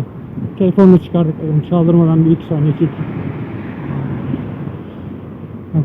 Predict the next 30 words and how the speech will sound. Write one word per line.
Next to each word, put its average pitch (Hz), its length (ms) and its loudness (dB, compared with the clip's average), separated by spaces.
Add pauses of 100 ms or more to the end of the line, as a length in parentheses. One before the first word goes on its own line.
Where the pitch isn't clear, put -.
(100)
bir 160 140 6
kırk 202 260 4
dakikadır 190 400 2
falan 185 120 6
yürüyorum 185 440 8
bu 147 40 2
sıcağın 165 320 0
altında. 165 320 4
Bayağı 175 360 4
bir 165 60 6
yordu 143 280 2
ya. 135 200 0 (1200)
Ve 208 80 4
yine 208 220 8
de 190 40 10
insan 180 380 6 (200)
huzurlu 170 360 8
oluyor 151 220 4
nedense. 147 480 0 (760)
Tek 190 200 6
başına 165 300 6
bilmediğin 160 440 10
bir 165 60 10
yerde 151 200 4
dolaşmak 151 560 4
güzel. 139 160 -6 (1500)
Geldim 185 340 0
ben 214 80 2
benzin 160 360 -2
istasyonuna. 156 680 -6